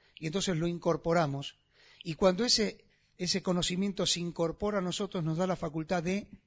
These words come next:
saber. ¿Por qué? Porque ya lo hemos vivido.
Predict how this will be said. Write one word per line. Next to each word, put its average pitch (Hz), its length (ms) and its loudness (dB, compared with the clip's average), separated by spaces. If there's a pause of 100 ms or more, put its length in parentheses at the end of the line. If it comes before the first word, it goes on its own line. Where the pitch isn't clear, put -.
saber. 160 800 0 (500)
¿Por 208 180 2
qué? 160 340 0 (200)
Porque 156 240 0
ya 170 160 4
lo 165 80 4
hemos 160 200 2
vivido. 139 400 -2